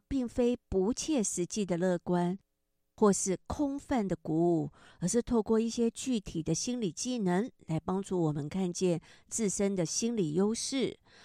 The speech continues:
然后启动我们面对生命当中不同难关的能力。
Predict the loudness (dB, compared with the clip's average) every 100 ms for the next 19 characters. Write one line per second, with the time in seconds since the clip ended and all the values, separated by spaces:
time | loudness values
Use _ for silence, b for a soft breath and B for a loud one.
0 | B -2 0 0 -2 -4 2 4 4 -2
1 | _ -6 -2 0 0 0 0 0 0 -2
2 | 0 -2 -2 -2 0 2 2 0 B B
3 | B -2 0 -2 0 0 -2 -4 -4 -2
4 | -2 -2 -2 0 -2 -2 -2 0 -2 -2